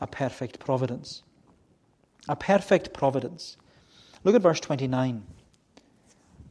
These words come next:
I know I'm rushing through this chapter, but you can go over it again tonight when you go home. You can read it in bed tonight. Okay? So verse twenty-nine, "And the king of Israel said to Jehoshaphat,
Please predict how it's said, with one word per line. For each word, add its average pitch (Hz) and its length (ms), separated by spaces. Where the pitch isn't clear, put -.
I 156 100
know 160 120
I'm 180 120
rushing 156 240
through 151 160
this 147 140
chapter, 139 380
but 127 340
you 165 140
can 160 180
go 147 120
over 147 160
it 131 100
again 123 360
tonight 113 480
when 127 80
you 127 80
go 127 140
home. 120 220
You 190 140
can 180 200
read 160 180
it 147 80
in 135 140
bed 123 280
tonight. 110 420
Okay? 160 300
So 156 120
verse 202 160
twenty-nine, 151 580
"And 160 140
the 147 60
king 240 240
of 185 100
Israel 151 280
said 147 240
to 147 100
Jehoshaphat, 131 800